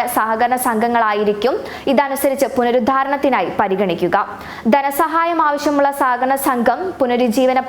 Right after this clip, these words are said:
പദ്ധതി രേഖ തയ്യാറാക്കി ജില്ലാതല മോണിറ്ററിംഗ് കമ്മിറ്റിയുടെ ശുപാർശയോടെ സഹകരണ സംഘം രജിസ്ട്രാർ മുഖാന്തരം സംസ്ഥാന ഉന്നതതല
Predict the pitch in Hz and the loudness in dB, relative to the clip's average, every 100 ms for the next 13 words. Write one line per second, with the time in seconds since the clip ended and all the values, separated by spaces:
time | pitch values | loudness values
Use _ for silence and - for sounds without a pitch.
0 | 262 214 262 277 254 233 254 285 247 226 | 0 0 0 2 2 2 0 0 2 2
1 | 226 202 202 254 349 - - 226 285 294 | 0 -2 -2 -4 -4 -8 -2 2 2 2
2 | 320 330 302 269 277 277 311 311 311 285 | 2 0 2 2 2 0 0 0 0 0
3 | 269 285 269 277 277 226 233 240 302 254 | 0 2 2 2 2 2 0 -2 0 2
4 | 226 277 277 233 240 233 254 240 240 233 | 0 0 0 0 -2 0 0 0 0 0
5 | 220 226 269 262 233 247 226 220 196 330 | 0 0 -2 0 -2 0 0 0 0 -2
6 | - - - 311 311 311 370 370 320 302 | -8 -10 -2 -2 -2 -2 0 2 2 2
7 | 285 294 285 | 2 2 0